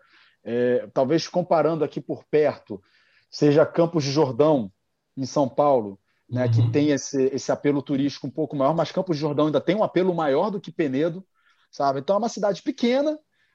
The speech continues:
Speaker 1: e, e Visconde de Mauá, então, é menor ainda, sabe? Aqui no Rio a gente conhece, mas poucas pessoas vão pra conhecer a cidade, e, e, sabe, é uma prova que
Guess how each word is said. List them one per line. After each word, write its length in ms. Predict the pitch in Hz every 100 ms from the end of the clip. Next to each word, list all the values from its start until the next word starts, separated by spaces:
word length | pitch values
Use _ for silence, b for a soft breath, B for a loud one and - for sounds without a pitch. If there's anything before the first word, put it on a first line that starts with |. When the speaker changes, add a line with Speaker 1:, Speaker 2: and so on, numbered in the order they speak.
| _ _ _ -
Speaker 1:
e, 60 |
e 520 | 175 180 185 180 127 -
Visconde 420 | 156 156 - 254
de 80 | 247
Mauá, 320 | 233 190 240
então, 320 | 233 - 247
é 40 | 269
menor 340 | 196 180 294
ainda, 460 | 226 170 247 247 254 _ _ _
sabe? 420 | - 156 131 123 -
Aqui 280 | 139 - 233
no 120 | 311
Rio 120 | 185 190
a 40 |
gente 200 | 175 -
conhece, 500 | 196 175 220 240 247
mas 320 | 226 240 - - 220
poucas 280 | 269 285
pessoas 380 | - 185 202 156
vão 200 | 120 220
pra 140 | 254 208
conhecer 420 | 180 151 - 170
a 60 |
cidade, 560 | 165 139 127 180 220 - B B B B B B _ -
e, 300 | 190 196 202
e, 40 |
sabe, 360 | 175 262 214 143
é 40 |
uma 100 | 226
prova 380 | 254 247 262 277 - _
que 260 | - 262